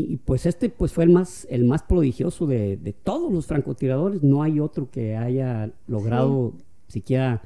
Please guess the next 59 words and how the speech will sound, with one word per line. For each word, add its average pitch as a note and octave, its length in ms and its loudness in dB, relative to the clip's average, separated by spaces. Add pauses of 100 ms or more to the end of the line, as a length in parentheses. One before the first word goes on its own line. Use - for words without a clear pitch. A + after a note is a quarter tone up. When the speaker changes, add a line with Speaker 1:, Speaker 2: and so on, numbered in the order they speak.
(220)
Speaker 1:
acercarse, C3+ 800 0
¿verdad? B2 380 0 (120)
Speaker 2:
Sí, C#4 80 -6
es D4 180 -2
mi D4 120 -2
favorito, A3 580 -2
definitivamente. G3+ 960 -6 (320)
Speaker 1:
No, B3 200 2
y, - 60 0
y, D#3+ 400 4
y D3 100 2
¿sabes A#3+ 300 2
qué? C4+ 380 -2
<laughs> - 840 -4
Causa G3 320 4
simpatía F3+ 480 2
su A3 160 0
cara, A#3+ 340 -4
o E3+ 60 -6
sea, E3+ 160 -2
lo D#3+ 100 0
ves A#3+ 200 0
un F4 260 6
Speaker 2:
<laughs> - 0 -
Speaker 1:
chaparrito A#3 640 4
y B3 60 4
cara, A3 360 2
cara A#3+ 240 0
tan, A3 200 4
tan F3+ 200 4
de, D3 120 4
de D3 80 2
buena G3+ 320 4
gente, F3 360 0
Speaker 2:
Ah. G3+ 380 -2 (420)
Speaker 1:
que, C3+ 160 0 (540)
esto, - 300 -16 (420)
de G2 100 -4
veras, F3+ 320 -2
este A3 260 -4
cabrón F3+ 340 -4
era F#3+ 140 0
un G#3+ 120 4
demonio F#3+ 400 4
en G3+ 80 2
la, F#3 80 0
en E3+ 60 0
el C#3+ 80 -2
campo F#3+ 280 0
de F#3+ 140 0
batalla, D3+ 400 -2
o - 20 -4
Speaker 2:
<laughs> - 0 -
Te B3 100 2
dan B3 120 4
Speaker 1:
sea. C4 100 4
Speaker 2:
ganas C#4 180 2
de C#4 80 2
abrazarlo. A3+ 640 -4